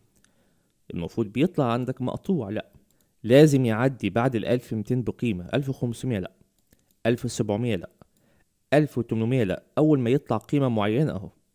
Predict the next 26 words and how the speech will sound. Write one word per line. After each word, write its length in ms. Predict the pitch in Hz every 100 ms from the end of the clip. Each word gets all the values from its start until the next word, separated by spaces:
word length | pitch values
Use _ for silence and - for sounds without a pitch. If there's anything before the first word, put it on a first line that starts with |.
| _ _ _ _ _ _
بقى 160 | - 90
كأنه 340 | - 104 113
خط 320 | 104 120 -
كتبل، 420 | 95 117 - 160 156
عشان 220 | 127 104
كده 200 | 117 113
هيطلع 280 | 117 113 104
عندك 240 | 110 113
في 100 | -
اللوحة 300 | 92 107 -
بالشكل 380 | 95 - - 90
ده. 60 | - _
الحاجة 280 | 101 - 160
التالتة 380 | 151 - 156 135
وعلى 100 | 104
السريع 460 | 113 - 117 143 147
اللي 140 | 104
هي 120 | 127
العمود، 400 | 120 101 113 117 - - -
الكولوم. 380 | 113 135 123 101 - - - -
العمود 520 | 104 98 113 147 135
هنا 300 | 123 135 135
عدى 360 | 110 143 135 110
من 180 | 98 95
ليفل 240 | 120 107
واحد 360 | 110 120 -